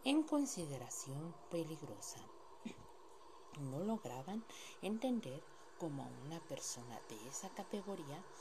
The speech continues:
pudiera escapar estando encerrada en circuito cerrado y vigilada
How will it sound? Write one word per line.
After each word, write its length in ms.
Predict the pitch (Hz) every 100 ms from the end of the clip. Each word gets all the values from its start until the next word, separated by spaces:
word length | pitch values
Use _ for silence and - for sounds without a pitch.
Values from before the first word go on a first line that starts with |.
| - - -
pudiera 440 | 127 117 123 135 143
escapar 640 | 127 - 120 - 147 185 - - - -
estando 600 | 120 - - 139 151 151
encerrada 600 | 147 143 123 131 147 165 208 - -
en 100 | 123
circuito 840 | - 120 110 - - 127 - - - - - - - -
cerrado 440 | 131 160 220 190 139 - - -
y 160 | 202 233
vigilada 720 | 240 226 - 233 196 151 180